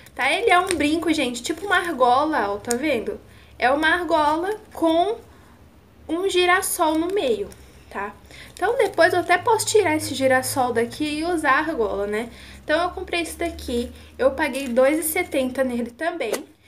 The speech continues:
Lá também, gente, eu comprei essa paleta da Luisance, tá?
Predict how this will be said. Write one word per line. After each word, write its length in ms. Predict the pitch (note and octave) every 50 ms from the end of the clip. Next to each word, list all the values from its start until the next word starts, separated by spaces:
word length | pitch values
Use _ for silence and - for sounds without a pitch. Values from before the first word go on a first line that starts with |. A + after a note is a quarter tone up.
| _ _ _ _ _ _ _
Lá 200 | C4 C#4 D4+ G#4+
também, 420 | A4 A#4+ G#4+ F4 D4 C#4+ C#4+ D4
gente, 240 | C#4+ D4 C4+ B3 -
eu 80 | C4+ C4+
comprei 320 | D4 D4 C#4+ D4 D4 C#4
essa 280 | C4+ C4+ C#4+ - - F4+
paleta 640 | F4+ - F4+ F4+ E4+ C#4+ B3+ A#3+ A#3+ A#3+ - B3 B3 A#3+ - - -
da 180 | - G#3+ A#3+ B3+
Luisance, 840 | C4 B3+ C#4 D4+ D#4+ D#4+ D4+ D#4 B3 A3 G#3 G#3 G#3+ G#3+ - - B3
tá? 380 | A#3+ - A#3+ A3 G#3+ A3+ A#3